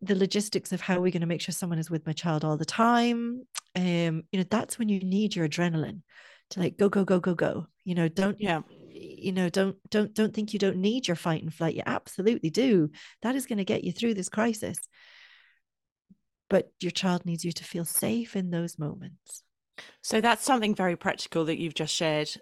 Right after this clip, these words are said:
Speaker 2: and didn't even enter my head, to be honest, that you
Speaker 1: Okay.
Speaker 2: need to make sure someone is with that child all the time.
Speaker 1: Yeah, and not with them in this kind of, like,
Speaker 2: <laughs> Following them around like an annoying mosquito.
Speaker 1: Yeah, uh,
Speaker 2: Yeah.
Speaker 1: 'cause again, that is, like,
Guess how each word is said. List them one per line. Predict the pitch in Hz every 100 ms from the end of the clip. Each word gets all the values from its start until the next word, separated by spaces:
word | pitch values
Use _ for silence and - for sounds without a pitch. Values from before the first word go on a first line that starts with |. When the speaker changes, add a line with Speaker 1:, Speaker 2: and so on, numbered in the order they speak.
| _ -
Speaker 2:
and | 165 156 - - -
didn't | 160 160
even | 120 156 147
enter | 147 -
my | 151 151
head, | 180 202
to | -
be | 98
honest, | 143 165 - - - - - -
that | 180 185
you | 190
Speaker 1:
Okay. |
Speaker 2:
need | 190 190
to | -
make | 175 -
sure | - 165
someone | - 170 165 160
is | 151
with | 160 170 -
that | - 143
child | - 160 160 143 139 - - _ -
all | 165
the | 160
time. | 156 147 139 135 - _ _ _ _ - - - -
Speaker 1:
Yeah, | 185 180 160
and | 170 180
not | 233 254
with | 208 240 -
them | 185
in | 175 165
this | 180 -
kind | - 170 165
of, | 160
like, | 165 151 151 - -
Speaker 2:
<laughs> |
Following | - 185 180 180
them | 180 175
around | 170 165 165 -
like | 165 156
an | 160
annoying | 165 170 165 160
mosquito. | 165 - 233 190 185 165 208 208 240 -
Speaker 1:
Yeah, | 190 214 196 156 135 -
uh, | - 160
Speaker 2:
Yeah. |
Speaker 1:
'cause | - 196
again, | - 190 190 202 196
that | 185 185
is, | 185 170
like, | 180 170